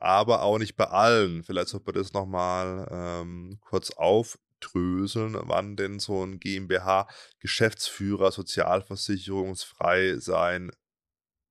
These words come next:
kann. Ich glaube, du bist es, habe ich jetzt einfach so frech angenommen. Und, äh, ich bin's auch.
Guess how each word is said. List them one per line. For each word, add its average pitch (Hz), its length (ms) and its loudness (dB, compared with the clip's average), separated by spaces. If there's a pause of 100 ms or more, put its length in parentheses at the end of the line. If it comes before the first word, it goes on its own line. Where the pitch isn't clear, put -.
kann. 107 480 2
Ich - 160 -8
glaube, 110 360 4
du 127 160 -6
bist 131 320 0
es, 165 140 2
habe 110 180 4
ich 101 60 2
jetzt 87 80 0
einfach 98 300 2
so 95 160 0
frech - 420 -2
angenommen. 113 720 0 (640)
Und, 107 500 2
äh, 104 420 4
ich - 200 -2
bin's 101 240 2
auch. 110 480 4